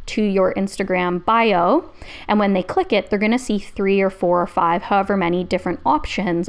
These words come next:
on the Linktree page. So you're more than welcome to use this option if you're trying to promote multiple things at once. The one thing I would say here is try to minimize how many things you're actually recommending. I would say try not to have any more than three max,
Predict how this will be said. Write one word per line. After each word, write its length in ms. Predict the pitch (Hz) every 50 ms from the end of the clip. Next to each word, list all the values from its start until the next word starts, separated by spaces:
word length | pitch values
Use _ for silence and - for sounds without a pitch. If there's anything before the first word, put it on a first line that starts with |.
| -
on 240 | - 196 185 180 185
the 80 | 180 175
Linktree 580 | 170 170 170 180 - - - - 180 175 -
page. 520 | - - - - 175 - - - - - - - - - - - - - - - - - - - -
So 380 | - - - 247 226 220 214
you're 320 | 202 220 220 214 220 208 -
more 380 | - 214 220 220 240 269 311
than 160 | 330 453 427 285
welcome 320 | 214 208 208 262 226 214
to 140 | - - 202
use 220 | 202 190 175 180
this 220 | 196 202 233 - -
option 380 | - 180 170 - - - 196 185
if 140 | 180 185 -
you're 140 | 202 185 170
trying 280 | - - 196 190 185
to 60 | 185
promote 340 | 180 - - 196 180 170 170
multiple 460 | - 185 175 165 - - 180 190 175
things 320 | 175 - - 202 202 196 185
at 160 | 190 170 -
once. 420 | 165 160 156 170 202 240 - - - - - - - - - - - - - - - - - -
The 140 | 247 208 220
one 240 | 220 196 208 233 233
thing 160 | 277 277 269
I 80 | 247
would 320 | 226 202 180 196 214 214 -
say 220 | - - 190 196
here 280 | 208 - 190 180 175 185
is 220 | - 190 180 180
try 300 | - - - - 190 190
to 80 | 190 247
minimize 640 | 254 247 220 202 190 185 185 185 185 190 196 202 202
how 160 | - - 202
many 300 | 185 180 180 180 185 185
things 260 | 185 - 180 175 180
you're 160 | 208 220 - -
actually 380 | - 180 - - - 208 190
recommending. 720 | 190 175 - - 185 180 170 175 180 185 214 247 294 320 330 320 - - - - - - - -
I 100 | - 202
would 180 | 202 233 247 240
say 200 | - 240 226 220
try 240 | - - - 196 185
not 200 | 185 185 175 -
to 60 | -
have 200 | 196 196 185 202 -
any 260 | - 196 196 202 214
more 260 | 214 202 196 185 185
than 180 | 180 185 170 170
three 640 | - - - - 208 185 196 185 185 185 190 190 - -
max, 640 | - 202 196 170 - - 285 359 - - - - -